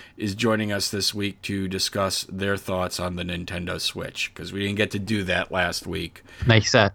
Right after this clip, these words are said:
Speaker 2: <laughs> I look forward to, uh, hearing that shit show, and, uh, yeah, that'll be interesting. Uh, we're, we're gonna be talking about that on, on forty-two this week as well, but I, I think we'll probably be a little bit more positive on it than, uh, than you guys.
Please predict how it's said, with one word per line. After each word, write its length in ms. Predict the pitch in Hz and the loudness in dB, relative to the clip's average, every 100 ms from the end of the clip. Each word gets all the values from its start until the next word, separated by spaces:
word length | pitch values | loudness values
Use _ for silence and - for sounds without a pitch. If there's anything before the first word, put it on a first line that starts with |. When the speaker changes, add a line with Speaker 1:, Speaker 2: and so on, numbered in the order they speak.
| - - | -2 -20
Speaker 2:
<laughs> 260 | - - - | -20 -10 -6
I 1000 | - - - - - - - 135 131 - | -6 -8 -12 -6 -6 -6 0 6 8 10
look 160 | 175 | 8
forward 300 | - 147 143 | 10 12 12
to, 320 | 143 135 123 | 10 10 10
uh, 20 | 117 | 8
hearing 460 | 127 120 117 113 - - - - | 6 2 0 -6 -10 -20 -12 0
that 220 | 110 95 | 2 2
shit 240 | - 110 | 0 -2
show, 260 | - 107 101 | 0 -2 0
and, 160 | 101 | -2
uh, 200 | 98 98 95 - - - - - | 0 0 -2 -12 -20 -20 -14 -6
yeah, 200 | 101 95 | -2 2
that'll 160 | 104 | 2
be 120 | 98 107 | 6 4
interesting. 480 | 104 104 95 110 | 6 2 2 4
Uh, 80 | 107 123 | 8 10
we're, 120 | 135 | 10
we're 200 | 110 135 | 10 10
gonna 140 | 127 | 10
be 60 | 123 | 10
talking 280 | 117 107 120 | 10 8 8
about 140 | 107 | 8
that 160 | 104 98 | 8 8
on, 220 | 101 107 | 4 2
on 140 | 107 | 2
forty-two 460 | 101 113 80 - 107 | 4 8 8 8 6
this 180 | 104 110 | 6 4
week 140 | 110 | 0
as 100 | 101 | 8
well, 220 | 107 104 | 10 10
but 240 | 107 - - _ - - | 8 6 2 _ -4 6
I, 160 | 180 | 8
I 80 | - | 10
think 240 | 160 190 - | 8 6 8
we'll 100 | 185 | 8
probably 300 | 190 180 147 | 10 12 12
be 60 | |
a 80 | 127 | 12
little 200 | 120 113 | 12 10
bit 60 | 117 | 6
more 140 | 110 | 4
positive 680 | - 101 101 104 110 107 - - - - - _ | 6 4 4 2 0 -2 -14 -20 -20 -20 -20 _
on 120 | 110 | 8
it 140 | 107 - | 10 8
than, 240 | 104 104 | 6 8
uh, 160 | 104 101 | 6 6
than 220 | 107 104 | 6 6
you 120 | 107 | 6
guys. 400 | 107 107 104 - | 8 8 6 0